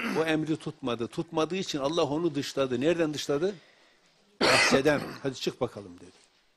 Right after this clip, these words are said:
Bahçeden çıkarken söylediği bir söz var. Evet.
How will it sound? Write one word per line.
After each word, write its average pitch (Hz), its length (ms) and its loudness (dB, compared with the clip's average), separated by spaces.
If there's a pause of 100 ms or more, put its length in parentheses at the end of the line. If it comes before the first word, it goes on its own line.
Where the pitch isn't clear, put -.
(1600)
Bahçeden 190 440 4
çıkarken 185 560 0
söylediği 165 520 -4
bir 151 40 -6
söz 139 320 -2
var. 95 160 -8
Evet. 123 240 -4